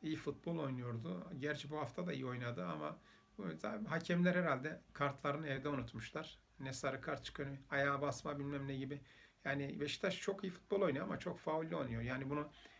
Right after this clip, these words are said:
eğer ileride hakemler ceza kesmeye başlarlarsa yani Beşiktaş eksik kalabilir yani bu Beşiktaş futbolunu tebrik etmek lazım. Gerçekten iyi futbol oynuyor ama yani şu maçta bakıyorsunuz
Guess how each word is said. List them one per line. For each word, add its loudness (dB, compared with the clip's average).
eğer 6
ileride 6
hakemler 2
ceza 4
kesmeye 0
başlarlarsa 0
yani -2
Beşiktaş 0
eksik -4
kalabilir 2
yani -2
bu -6
Beşiktaş -2
futbolunu -4
tebrik 2
etmek -2
lazım. -2
Gerçekten 0
iyi -4
futbol -6
oynuyor -2
ama 0
yani 2
şu -2
maçta 4
bakıyorsunuz 0